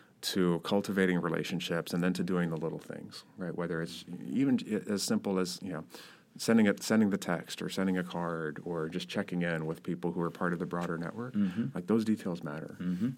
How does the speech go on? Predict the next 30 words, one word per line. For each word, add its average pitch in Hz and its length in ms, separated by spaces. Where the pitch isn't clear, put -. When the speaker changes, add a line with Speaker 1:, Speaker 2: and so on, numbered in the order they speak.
Speaker 1:
And 85 440
the 90 80
little 98 280
things 92 300
go 87 160
a - 20
long 82 500
way 80 440
in 85 120
good 78 140
relationships, 80 800
and 85 120
so 82 140
I 80 60
never 82 440
forgot 73 440
that. 78 260
Speaker 2:
Sometimes 101 500
the 82 100
little 95 220
things 87 380
that 78 260
help 98 260
you 87 80
build 95 320
those 80 400
and 80 160
reinforce 92 480
those 78 160
relationships. 90 640